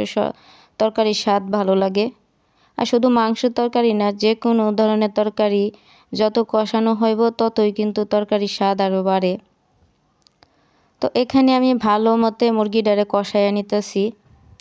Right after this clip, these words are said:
আর দেখতে এখনই কত সুন্দর লাগতেছে কালারটা। আর এটা কিন্তু আমার নিজের পালা মুরগিও না, আর আমি কিনেও আনি নাই,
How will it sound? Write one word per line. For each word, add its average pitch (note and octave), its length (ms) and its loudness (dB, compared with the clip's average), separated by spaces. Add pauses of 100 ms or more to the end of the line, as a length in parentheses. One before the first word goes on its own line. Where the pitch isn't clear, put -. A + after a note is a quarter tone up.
(260)
আর G3 120 0 (120)
দেখতে A3 420 -2
এখনই A#3 460 0 (580)
কত - 260 -4 (100)
সুন্দর A3+ 340 0
লাগতেছে A3 500 0
কালারটা। G3+ 560 0 (2000)
আর B3 120 2
এটা B3+ 220 2
কিন্তু C4+ 280 4
আমার B3+ 220 2
নিজের A#3+ 360 2
পালা A#3 280 2
মুরগিও A#3 460 2
না, B3 240 2
আর G#3+ 160 0
আমি G#3+ 220 0
কিনেও A#3 420 2
আনি G#3+ 240 2
নাই, G#3+ 200 0